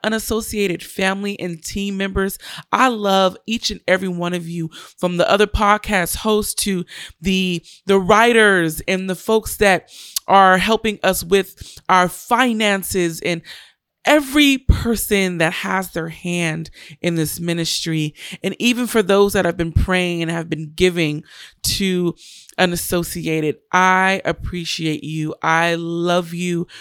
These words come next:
from the bottom of my heart with the most sincerity that I have. We would not be here without your petitions to the Lord.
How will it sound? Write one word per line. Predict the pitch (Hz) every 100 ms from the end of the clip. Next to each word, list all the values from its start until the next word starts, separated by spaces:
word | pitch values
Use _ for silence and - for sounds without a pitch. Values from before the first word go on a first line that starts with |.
| - _
from | 175
the | 165
bottom | 147 185 165 175 175
of | 165
my | 175 160
heart | 165 - 175 151
with | 160 -
the |
most | 160 160 165 -
sincerity | 170 - 165 160 165
that | 156
I | 151
have. | 165 156 151 147 - - - _
We | 175 202
would | 170 156
not | 156 165
be | 165 165
here | 156 160 151
without | 151 - - 156 -
your | 160 160
petitions | 160 - - 160 156 156
to | - 151
the | 151
Lord. | 147 147 147